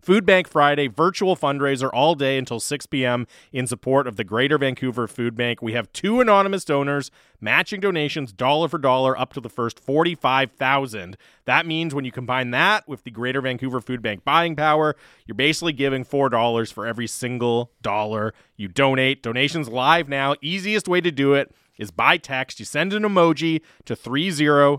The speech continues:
three three three. A carrot is five dollars, a banana is ten dollars, and a heart is twenty-five dollars. So,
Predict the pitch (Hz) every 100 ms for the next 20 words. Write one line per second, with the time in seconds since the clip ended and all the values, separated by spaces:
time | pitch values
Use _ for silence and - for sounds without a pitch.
0 | 139 - 117 139 147 175 - 143 143 147
1 | - 117 120 117 - _ - - - 147
2 | 180 175 156 135 131 123 127 120 123 123
3 | - _ - 92 107 120 131 131 120 131
4 | 113 107 104 107 107 - _ _ - 92
5 | 87 135 135 117 - _ - 113 - 127
6 | 120 117 120 104 101 101 _ _ _ -
7 | 110 104 73 - - 110 104